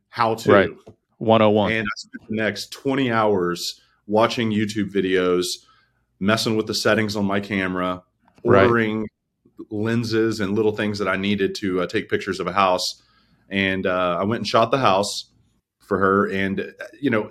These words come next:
Speaker 1: it was about a twenty-two hundred square foot house. And I think that it was three and a half hours I was at that house taking pictures.
Speaker 2: Right.
Speaker 1: Now, if you were to look at how we do it today, that size
Speaker 2: Yeah.
Speaker 1: of house we're in and out of in, like, twenty minutes.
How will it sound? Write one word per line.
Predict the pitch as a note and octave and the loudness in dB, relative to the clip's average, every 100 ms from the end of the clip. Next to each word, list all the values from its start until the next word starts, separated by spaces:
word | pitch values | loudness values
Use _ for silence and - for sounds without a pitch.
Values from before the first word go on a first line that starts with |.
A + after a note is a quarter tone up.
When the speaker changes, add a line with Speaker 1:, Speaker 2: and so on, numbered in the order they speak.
| - | -4
Speaker 1:
it | D#3 | -4
was | D3 | -2
about | E3 G#3 E3+ | 0 2 2
a | |
twenty-two | - - D#3+ E3+ E3 E3+ C#3 | 0 -4 -4 -2 -2 -2 -2
hundred | C3+ B2+ A#2+ A#2+ | -2 -4 -6 -6
square | - A2+ A2+ | -2 2 2
foot | A#2 G#2+ | 2 0
house. | G2 G#2 G#2+ A2 - - _ _ _ | 2 2 2 -2 -8 -12 _ _ _
And | G#2+ | -2
I | G2 | 0
think | - _ D#3 D3 D3+ | -2 _ 0 0 2
that | A2 | 2
it | G#2 | 2
was | G2+ G2 - - _ | 0 -4 -10 -16 _
three | A#2+ A#2 B2+ | 0 2 2
and | A2+ | 0
a | |
half | G#2+ G2 | -2 -2
hours | F#2+ G2 G#2 G#2+ A2+ - - | -2 0 2 0 -2 -8 -6
I | G2+ | -2
was | G2 F2+ | -2 -2
at | F#2+ G2+ | -4 -2
that | G2 | -2
house | F#2+ F#2+ - | -2 -4 -4
taking | G#2+ F2+ F2 | -4 -4 -4
pictures. | G#2+ G2+ A2 G#2+ - - _ - | -6 -4 -4 -4 -10 -18 _ 2
Speaker 2:
Right. | A2+ G#2 A2 | 6 6 6
Speaker 1:
Now, | G#2+ G2+ - _ _ _ _ C3+ | 2 0 -10 _ _ _ _ -6
if | A#2+ | -4
you | D3+ | -2
were | D#3 | 0
to | C3+ | 2
look | C#3+ C#3 | 2 0
at | A#2+ | -2
how | B2 | 0
we | A#2+ | 0
do | B2 B2 | 0 0
it | |
today, | - A2 A#2 A2 G2 G2 - | -2 -2 0 2 0 -2 -6
that | A2 A#2+ | -2 -2
size | - A2+ | -2 -2
Speaker 2:
Yeah. | A2 | -2
Speaker 1:
of | |
house | G#2+ G#2+ G#2 G#2+ | -2 -2 -2 -6
we're | G2+ | -6
in | G#2+ | -4
and | G#2 | 0
out | G2 G2 | 2 2
of | F#2+ | 0
in, | G2 | -2
like, | F2 - | -8 -10
twenty | G2 F2+ | -8 -6
minutes. | E2 D2 - - | -8 -12 -18 -20